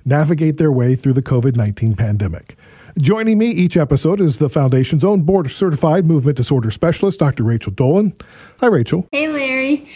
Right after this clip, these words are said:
Speaker 2: I am still here working from my New York City apartment, so please excuse any background noise that might drown me out temporarily. So today we're talking about the importance of staying active, keeping a positive attitude, and getting involved in research soon after a diagnosis of Parkinson's.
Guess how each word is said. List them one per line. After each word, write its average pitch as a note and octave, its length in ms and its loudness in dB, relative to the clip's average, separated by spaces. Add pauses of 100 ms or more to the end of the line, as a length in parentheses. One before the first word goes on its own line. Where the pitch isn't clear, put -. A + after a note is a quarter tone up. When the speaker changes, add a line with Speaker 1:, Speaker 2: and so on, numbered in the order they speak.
(180)
Speaker 2:
I A#3+ 80 0
am A3 200 -2
still F4 400 -4
here D4+ 320 2
working C4+ 380 0
from A3+ 220 -4
my G#3 160 0
New G#3+ 160 -4
York A3 260 -2
City A3 320 -4
apartment, F3+ 560 -6 (280)
so A3+ 220 0
please A#3+ 380 -4
excuse A#3+ 480 -4
any A3 240 -2
background G3 500 -2
noise G3+ 260 -6
that G3+ 180 -6
might G3+ 200 -10
drown G#3 320 -4
me G3+ 120 -8
out G3 180 -4
temporarily. F#3+ 920 -6 (140)
So C#4 340 2
today E4+ 320 -2
we're A4+ 160 -2
talking B3 500 -4
about G#3 300 -4
the G#3 80 -6
importance B3+ 580 -4
of F#3+ 140 -6
staying B3+ 500 -2
active, G3 760 -4
keeping C4 420 -8
a B3+ 80 -8
positive G#3+ 560 -6
attitude, F#3 640 -8
and G3+ 260 -12
getting B3 280 -2
involved G#3 420 -2
in G#3+ 160 -10
research F#3+ 480 -10
soon B3+ 520 -2
after F#3+ 440 -2
a F#3 100 -4
diagnosis F3 680 -8
of F#3 160 -20
Parkinson's. F3+ 880 -10